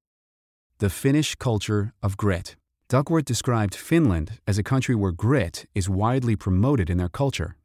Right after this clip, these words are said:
She attributes this to long, cold winters and a history of having to defend themselves. Consequently, they have their own word for grit, sisu, which refers to someone having the quality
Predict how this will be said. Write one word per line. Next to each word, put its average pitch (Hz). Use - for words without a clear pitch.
She -
attributes 117
this 104
to 92
long, 120
cold 120
winters 98
and 135
a 95
history 101
of 90
having 95
to 90
defend 123
themselves. -
Consequently, 101
they 107
have 113
their 107
own 147
word 110
for 107
grit, -
sisu, 101
which 113
refers 135
to 123
someone 127
having 113
the 92
quality 123